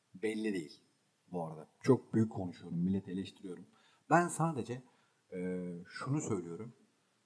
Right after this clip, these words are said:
E, kaçınılmaz bir şeyin içindeyiz. Bir şeyler oluyor. Olan, tutan şeyler, e, çok böyle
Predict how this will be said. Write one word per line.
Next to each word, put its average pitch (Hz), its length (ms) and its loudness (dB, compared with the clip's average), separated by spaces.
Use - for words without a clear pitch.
E, 107 40 -10
kaçınılmaz 143 800 4
bir 117 60 0
şeyin 147 240 0
içindeyiz. - 720 -2
Bir 98 60 -4
şeyler 143 300 8
oluyor. 117 460 6
Olan, 123 380 12
tutan 165 360 12
şeyler, 117 600 8
e, 98 60 -10
çok - 360 0
böyle 135 320 4